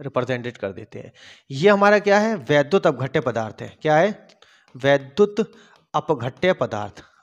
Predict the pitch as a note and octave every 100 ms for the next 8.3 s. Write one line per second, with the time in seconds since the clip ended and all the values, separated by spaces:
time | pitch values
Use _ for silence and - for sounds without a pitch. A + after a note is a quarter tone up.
0 | _ D#3+ D#3+ G#3+ G3+ _ _ _ _ _
1 | _ _ _ A#2+ C3+ - - E3+ F#3+ -
2 | _ _ _ _ _ _ _ _ _ _
3 | C3 A#2 A2 A2 - _ _ _ _ _
4 | _ _ _ _ _ _ _ _ _ _
5 | _ _ _ _ - A3+ - - _ _
6 | _ _ _ _ D#3 F3 F3+ F#3 G3+ -
7 | - - D3+ D3+ F3 D#3+ C#3+ D3 F3 F3+
8 | F3+ F3+ G#3+